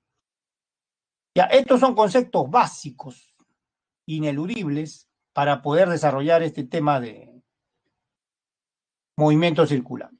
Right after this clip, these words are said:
Ahora sí, con estos conceptos básicos, podemos empezar a estudiar el movimiento circular en dos casos especiales.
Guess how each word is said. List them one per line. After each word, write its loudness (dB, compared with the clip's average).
Ahora 6
sí, -2
con -12
estos -4
conceptos -4
básicos, -4
podemos -6
empezar -4
a -6
estudiar 0
el -6
movimiento -4
circular 0
en -4
dos -2
casos 0
especiales. -6